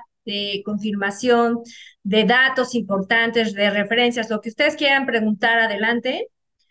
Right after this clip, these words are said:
Me gustaría preguntarles a cada uno de ustedes, ¿cuáles han sido las dificultades que han tenido para estabilizar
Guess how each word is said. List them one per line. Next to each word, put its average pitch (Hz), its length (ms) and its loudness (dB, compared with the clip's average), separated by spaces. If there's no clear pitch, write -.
Me 240 120 2
gustaría 269 460 2
preguntarles 254 840 0
a 214 100 -6
cada 233 280 2
uno 226 140 2
de 214 140 -2
ustedes, 214 600 -4
¿cuáles 359 400 4
han 381 220 2
sido 302 540 4
las 226 320 2
dificultades 262 1160 0
que 254 120 -2
han 240 180 0
tenido 220 720 0
para 233 240 2
estabilizar 240 1120 0